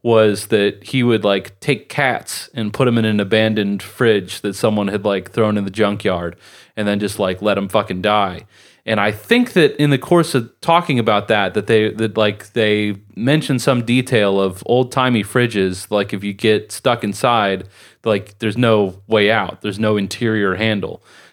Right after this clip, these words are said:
Like, you just fucking die unless someone comes and lets you out, you know? And so that, that's what was going off in my head whenever he climbed in that fridge, is like, "How's he gonna get out of the fridge?"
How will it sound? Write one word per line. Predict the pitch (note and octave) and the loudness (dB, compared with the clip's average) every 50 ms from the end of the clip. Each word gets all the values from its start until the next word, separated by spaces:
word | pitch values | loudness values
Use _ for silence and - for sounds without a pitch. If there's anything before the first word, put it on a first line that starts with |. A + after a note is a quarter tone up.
| _ - | _ -4
Like, | - G#2 F#2+ F2+ F#2 - | -2 0 0 0 -4 -6
you | - G#2+ | -8 -8
just | G2+ G#2 G2+ F#2 - | -6 -6 -8 -6 -4
fucking | - F#2+ F#2 F#2+ F#2 F2+ F2+ F2+ F2 | -4 -4 -4 -4 -8 -8 -8 -8 -6
die | - - G#2+ A2 G#2 F2+ D2+ A#1 - - _ _ _ _ _ - | -2 0 0 0 0 -2 -6 -10 -14 -16 _ _ _ _ _ -8
unless | - A2 G#2 G2+ G2+ G2 F#2+ - | -6 -4 -2 0 0 -2 -2 -2
someone | - - G#2+ G2 G2 F#2+ F#2+ | -2 -2 -2 0 -2 -4 -4
comes | F#2 - G#2+ G2 F#2+ F2 | -4 -4 -4 -4 -4 -6
and | G2 G2 | -6 -4
lets | G2 F#2 F#2+ - | -4 -4 -4 -2
you | G#2 G#2 | -2 -2
out, | G#2 F#2 D#2+ - _ | -2 -2 -4 -12 _
you | - - G#2+ | -10 -6 -4
know? | G2 G2 G2 G#2+ A2+ G#2 - _ _ _ _ _ - - _ _ - | -2 -2 -2 -2 -4 -6 -10 _ _ _ _ _ -20 -20 _ _ -8
And | A2+ G#2 | -8 -2
so | - C3+ B2 C3 | 0 2 4 4
that, | E3 G3 G3+ - - | 4 2 2 0 2
that's | A3 A3+ A3+ A3+ | 2 2 4 4
what | A3 G#3+ | 6 6
was | F#3+ F3+ | 6 6
going | - F3+ G3 F#3+ F3+ | 4 4 4 6 6
off | F3+ F#3 F#3 F3 | 6 6 6 4
in | D3+ | 4
my | C#3+ B2+ B2 | 2 2 2
head | C3+ D#3+ F3+ E3 | 2 2 2 2
whenever | C#3 C3+ C3 B2 A#2 | 2 2 2 2 2
he | A#2+ | 0
climbed | A2+ - D3+ C#3 C3 C3 C3 | 0 0 0 2 2 2 2
in | A#2+ | 2
that | A2+ G#2+ - | 0 0 0
fridge, | - - D3 D#3 C#3 A2+ G#2 G2+ G#2+ | 0 2 4 4 4 4 2 0 -2
is | G2 G#2 | -4 0
like, | A2 G#2 G2 G2+ - _ _ - | 0 0 0 -2 -10 _ _ -6
"How's | G#2 A2+ A2 G#2+ | -2 -2 -2 -2
he | A2 G2+ | -4 -4
gonna | G#2+ G#2 G#2 | -4 -4 -2
get | G2+ A2 G2+ | -2 -2 -2
out | G#2 G#2 G2+ | 0 -2 -2
of | G2 | -4
the | F#2+ G2+ | -6 -6
fridge?" | - - D#3 B2+ A2+ G#2 - D3+ - - | -6 -4 -2 -2 -2 -2 -4 -6 -6 -8